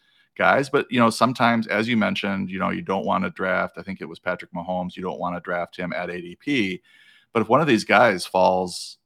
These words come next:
uh, you know, around, you know, Lamar Jackson falls into maybe the sixth or seventh round, Kyler Murray, same thing.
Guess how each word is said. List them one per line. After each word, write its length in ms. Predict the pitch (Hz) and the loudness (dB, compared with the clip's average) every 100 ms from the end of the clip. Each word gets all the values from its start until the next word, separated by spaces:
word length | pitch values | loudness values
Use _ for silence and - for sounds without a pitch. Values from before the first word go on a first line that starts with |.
| _ _ _ _ - | _ _ _ _ -12
uh, 120 | 65 | -10
you 180 | 73 95 | -6 -4
know, 220 | 87 82 | -2 -2
around, 640 | 87 90 101 95 85 87 - _ _ _ - | 0 2 4 4 0 -6 -12 _ _ _ -6
you 80 | |
know, 160 | 90 82 | -2 0
Lamar 260 | 92 92 90 | 2 0 2
Jackson 720 | - 90 - 90 87 87 87 | 0 -2 -2 -4 -4 -4 -6
falls 340 | 87 85 85 | -4 -4 -6
into 840 | 87 87 - 90 87 87 87 85 | -8 -8 -8 -8 -6 -8 -8 -10
maybe 320 | 82 82 85 82 | -10 -8 -8 -8
the 140 | 80 | -10
sixth 340 | - 90 - 92 | -10 -10 -10 -10
or 40 | |
seventh 360 | - 82 85 82 | -6 -4 -6 -6
round, 380 | 85 82 85 | -4 -4 -6
Kyler 280 | - 87 87 | -2 -2 -2
Murray, 300 | 85 87 85 | -4 -6 -6
same 240 | 82 87 82 | -6 -6 -6
thing. 480 | 90 87 85 87 | -4 -4 -4 -6